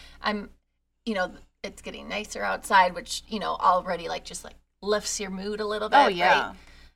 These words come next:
Speaker 1: Um,
Speaker 2: Yeah, so for anyone that doesn't know already, we live in Wisconsin.
Speaker 1: Yes.
Speaker 2: So
Speaker 1: Oh, yeah.
Speaker 2: we only get three months of nice weather.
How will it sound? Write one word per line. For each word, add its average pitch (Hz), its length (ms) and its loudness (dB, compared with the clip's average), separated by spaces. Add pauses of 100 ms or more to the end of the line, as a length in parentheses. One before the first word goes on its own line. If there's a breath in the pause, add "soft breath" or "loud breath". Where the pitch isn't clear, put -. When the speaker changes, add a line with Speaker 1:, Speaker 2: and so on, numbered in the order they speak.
(160)
Speaker 1:
Um, 196 520 -12 (220 soft breath)
Speaker 2:
Yeah, 226 180 8
so 233 160 -4
for 240 160 0
anyone 254 340 2
that 208 140 0
doesn't 190 320 -4 (140)
know 170 280 -2
already, 156 360 0
we 190 160 -2
live 202 160 -2
in 165 100 -10
Wisconsin. 165 680 -2
Speaker 1:
Yes. 208 300 6
Speaker 2:
So - 100 -16
Speaker 1:
Oh, 214 60 2
yeah. 202 180 4
Speaker 2:
we 254 140 4
only 311 180 4
get - 360 0
three 190 260 -4
months 175 280 -2
of 165 120 -6
nice 156 320 -6
weather. 160 460 -2